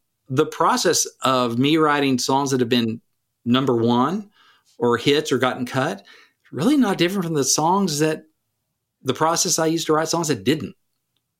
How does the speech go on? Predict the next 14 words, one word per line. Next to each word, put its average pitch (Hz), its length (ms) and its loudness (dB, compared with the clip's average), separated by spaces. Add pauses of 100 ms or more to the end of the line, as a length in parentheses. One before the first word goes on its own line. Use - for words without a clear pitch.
(260)
Like, 131 140 0
I 143 140 0
can't 175 180 -2
go, 135 220 0
"Th-, 120 160 2
that 131 180 0
was 131 120 0
different. 156 360 0 (600)
We 123 160 0
did 156 180 0
this 156 160 2
other 170 220 2
thing." 123 340 0
No. 277 380 -2